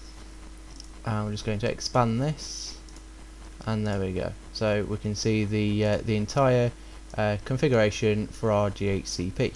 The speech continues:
And what you'll need to do is, uh, under where it says range, uh, we'll have to add a, um, as, uh,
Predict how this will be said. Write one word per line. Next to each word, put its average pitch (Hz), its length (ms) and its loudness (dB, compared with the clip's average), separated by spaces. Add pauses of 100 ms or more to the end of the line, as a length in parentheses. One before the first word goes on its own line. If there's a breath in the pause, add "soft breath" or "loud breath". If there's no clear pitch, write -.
(1200)
And 117 160 6
what 139 100 8
you'll 143 120 4
need 139 200 4
to 135 100 0
do 113 320 6 (600 loud breath)
is, 107 600 2
uh, 107 260 6 (100)
under 143 240 4
where 131 160 8
it - 100 2
says 117 340 2
range, 117 760 4 (640 loud breath)
uh, 101 320 4
we'll 110 180 2
have 110 200 0
to - 220 0
add 107 360 8 (360)
a, 107 600 2
um, 104 460 2 (1000)
as, 101 460 2 (140)
uh, 98 260 0